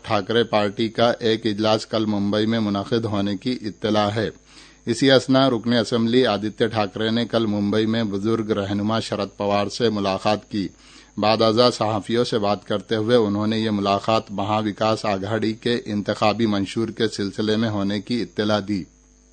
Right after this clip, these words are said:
आंजहानी रुकने असेंबली विनायक मेटे की अहलिया ज्योति मेटे ने कल मुंबई में अपने हामियों के साथ राष्ट्रवादी कांग्रेस शरद चंद्र पवार पार्टी में शमूलियत इख्तियार कर ली।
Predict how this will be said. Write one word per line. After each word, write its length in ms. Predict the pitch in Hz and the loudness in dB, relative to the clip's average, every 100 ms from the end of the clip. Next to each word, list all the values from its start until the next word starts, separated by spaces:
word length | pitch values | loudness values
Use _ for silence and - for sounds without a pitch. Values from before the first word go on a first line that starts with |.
| _ - - - - - | _ -20 -20 -20 -6 2
आंजहानी 580 | 123 135 139 135 143 | 6 8 8 8 8
रुकने 300 | 147 131 135 | 6 4 4
असेंबली 580 | 139 120 131 127 131 139 | 4 4 4 4 6 4
विनायक 480 | 131 113 113 117 123 | 4 4 4 4 2
मेटे 360 | 123 113 107 123 | 0 -2 0 -2
की 240 | 120 127 131 | -2 -2 2
अहलिया 440 | 117 110 110 120 | 2 2 6 6
ज्योति 400 | 110 107 104 113 | 6 2 0 0
मेटे 340 | 113 104 104 117 | -2 0 2 4
ने 140 | 120 | 2
कल 240 | 113 110 110 | 0 0 0
मुंबई 420 | 107 104 104 113 | 0 0 2 2
में 200 | 113 120 | 2 0
अपने 400 | 110 107 - 117 | 0 -6 -2 -2
हामियों 540 | 110 104 101 107 110 117 | 0 -2 -2 0 0 0
के 160 | 104 113 | 0 -2
साथ 360 | - 110 113 123 | 0 0 0 -2
राष्ट्रवादी 640 | 104 101 - 110 104 113 | -2 -2 -2 -2 -2 -4
कांग्रेस 460 | - 104 104 107 113 | -2 -2 0 -2 -2
शरद 300 | - 107 104 | -2 -2 -2
चंद्र 300 | - 110 110 | -2 -2 -2
पवार 360 | 107 104 101 110 | -2 0 2 0
पार्टी 360 | 107 101 95 107 | 0 -4 -2 -4
में 160 | 110 | -4
शमूलियत 600 | 113 110 101 101 110 110 | -4 -4 -4 -2 0 0
इख्तियार 480 | 101 98 - 104 101 | -4 -10 -4 -2 -2
कर 180 | 98 107 | -2 -4
ली। 220 | 101 101 | -2 -4